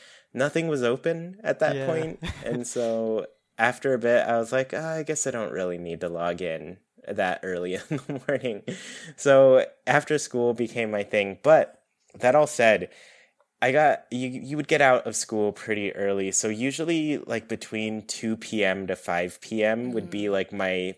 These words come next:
Speaker 1: my stretch of time that I'd be logging in. It depended on if it was, like, soccer season or not. If it wasn't, I'd be home by, like, two something.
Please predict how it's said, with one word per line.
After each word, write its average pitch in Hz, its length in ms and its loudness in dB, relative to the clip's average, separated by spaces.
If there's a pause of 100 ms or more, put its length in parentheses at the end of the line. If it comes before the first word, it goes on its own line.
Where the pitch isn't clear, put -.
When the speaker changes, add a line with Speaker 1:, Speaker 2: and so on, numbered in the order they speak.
(120)
Speaker 1:
my 101 80 -6
stretch 98 400 -6
of 104 140 -10
time 101 420 -4
that 101 160 2
I'd 98 140 -2
be 101 160 -6
logging 95 420 -4
in. 98 380 -8 (280)
It 123 160 0
depended 117 460 -2
on 110 180 0
if 104 160 -4
it 101 120 -4
was, 98 160 -6
like, 95 140 -2
soccer 98 420 -4
season 110 600 -6 (140)
or 113 140 -2
not. 113 420 -2
If 110 160 -8
it 92 120 -4
wasn't, 95 520 -4
I'd 98 140 -6
be 98 120 -6
home 101 280 -6
by, 95 120 0
like, 95 280 -2
two 101 240 -6
something. 110 720 -4